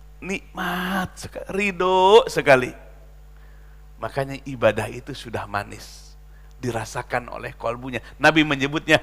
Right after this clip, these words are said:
wajada halawatal iman. Dia menemukan manisnya iman. Nah, inilah tiga hakikat yang harus kita kejar,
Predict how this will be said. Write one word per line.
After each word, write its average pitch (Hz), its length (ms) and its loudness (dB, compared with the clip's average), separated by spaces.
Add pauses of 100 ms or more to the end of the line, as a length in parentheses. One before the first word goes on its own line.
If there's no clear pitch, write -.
(180)
wajada 123 720 10
halawatal 117 1040 6
iman. 107 400 -4 (200)
Dia 131 200 6
menemukan 113 560 0
manisnya 120 960 6 (480)
iman. 101 1040 -8 (680)
Nah, 104 180 0 (360)
inilah 120 440 2 (440)
tiga 110 300 0 (140)
hakikat 101 480 -4 (240)
yang 98 160 -4
harus 101 320 -10
kita 104 280 -8
kejar, 104 640 -2